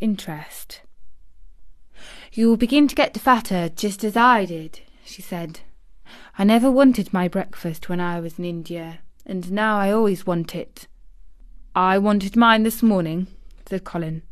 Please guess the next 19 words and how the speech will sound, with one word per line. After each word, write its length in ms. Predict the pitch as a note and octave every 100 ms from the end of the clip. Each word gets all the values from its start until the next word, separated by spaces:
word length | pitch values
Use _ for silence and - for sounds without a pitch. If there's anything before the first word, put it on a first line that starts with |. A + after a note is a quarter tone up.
| - - - -
"Perhaps 300 | C4 - -
it 100 | -
was 140 | B3 B3
the 160 | C4+ -
fresh 220 | D#4 -
air." 400 | B3+ F#3 F#3 F#3 - - - - - - - - - -
"When 200 | - D#4+
do 80 | C4
you 60 | A#3+
think 340 | A#3 G#3 -
Dickon 320 | G3+ - D#3+
will 140 | D#3+ E3
come?" 400 | - D#3 D3+ D3+ - - - - - - - - - - - - - - - - - - -
He 80 |
was 180 | B3+ C4
not 220 | D4+ E4+
long 340 | C#4 C#4 B3 A#3
in 140 | A#3+
coming. 500 | A#3+ C4+ G3+ F3+ F3